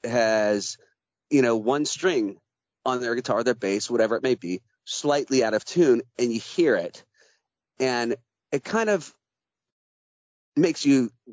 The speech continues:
do a hard pause and say, "Hold on a second, something's off here." And to just go along with it is what a lot of people are doing now. "I'm just gonna go along with this, you know,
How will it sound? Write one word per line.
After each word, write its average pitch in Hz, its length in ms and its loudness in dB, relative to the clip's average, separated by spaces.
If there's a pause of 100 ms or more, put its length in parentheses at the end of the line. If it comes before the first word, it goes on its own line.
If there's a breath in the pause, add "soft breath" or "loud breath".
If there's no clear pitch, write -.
do 147 160 4
a 120 80 0
hard 135 480 -4
pause 107 680 -4 (280 soft breath)
and 117 100 -6
say, 117 140 2
"Hold 170 320 0
on 151 160 -2
a 110 60 -10
second, 104 420 -6
something's 117 680 -4 (120)
off 110 320 -2
here." 80 360 -10 (760 loud breath)
And 139 380 0 (580)
to 160 100 4
just 214 280 2
go 165 240 2
along 175 340 0
with 120 180 -4
it 110 220 2 (220)
is 127 200 2
what 131 140 0
a 123 60 0
lot 135 300 2
of 113 200 -2 (220)
people 160 360 0
are 107 120 4
doing 107 480 2
now. 95 340 -4
"I'm 156 160 -2
just 160 160 -8
gonna 123 160 2
go 113 240 2
along 104 360 0
with 82 160 -8
this, - 500 -14 (420 loud breath)
you 120 120 6
know, 101 280 2